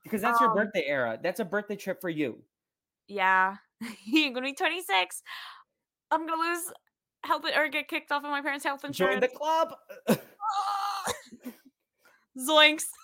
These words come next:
Speaker 2: <laughs>
Speaker 1: Zoink scoop.
Speaker 2: Big, big zoinks. <laughs>
Speaker 1: What did you do for your champagne birthday? Which I think that's the birthday where you turn the age of your birth date.
Speaker 2: Oh, isn't that, or, like, your golden birthday?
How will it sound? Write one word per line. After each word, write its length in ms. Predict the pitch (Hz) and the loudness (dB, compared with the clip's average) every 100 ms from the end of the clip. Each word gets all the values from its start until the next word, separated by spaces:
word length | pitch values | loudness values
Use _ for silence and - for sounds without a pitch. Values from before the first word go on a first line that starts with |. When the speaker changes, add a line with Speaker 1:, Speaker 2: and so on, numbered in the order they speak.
| - | -20
Speaker 2:
<laughs> 220 | - - | -20 -6
Speaker 1:
Zoink 580 | 160 220 151 202 285 311 | 4 4 4 2 2 2
scoop. 420 | - - 277 277 285 - _ _ | -2 0 2 0 -4 -16 _ _
Speaker 2:
Big, 160 | 311 370 - _ 403 - - | -4 -4 -6 _ -12 -12 -4
big 140 | 381 | -2
zoinks. 520 | 339 320 302 311 - - _ | 0 0 -2 -6 -14 -20 _
<laughs> 440 | 640 587 605 - | -4 -2 -4 -2
Speaker 1:
What 140 | - 247 | 2 4
did 120 | 311 | 4
you 60 | 311 | 2
do 100 | 320 | 2
for 120 | 311 | 0
your 140 | 277 | 0
champagne 560 | - 190 180 - 156 143 | 0 -2 -2 -2 -4 0
birthday? 360 | 127 117 - 113 | -2 -2 -6 -8
Which 200 | 120 - | -10 -4
I 80 | 156 | -6
think 240 | 156 285 | -4 -6
that's 180 | 403 349 | -4 -4
the 80 | 220 | -4
birthday 360 | 175 185 185 180 | -2 -2 0 0
where 120 | 165 | 0
you 120 | 156 | 0
turn 380 | 151 175 165 160 | -2 -4 -4 -4
the 120 | 151 - | -6 -2
age 320 | 139 139 131 180 | 0 0 -4 -8
of 160 | 123 | -6
your 100 | 123 | -6
birth 360 | 113 127 120 _ | -4 -4 -6 _
date. 220 | 113 117 - - _ | -12 -12 -16 -20 _
Speaker 2:
Oh, 360 | 359 359 294 185 | 10 10 6 0
isn't 220 | 294 302 | -6 -2
that, 180 | 349 311 - | -2 -2 -2
or, 140 | 285 | -2
like, 240 | 262 233 - | -2 -4 -10
your 180 | 233 247 | -8 -8
golden 340 | 190 175 208 | -6 -10 -10
birthday? 340 | 220 240 285 | -14 -16 -20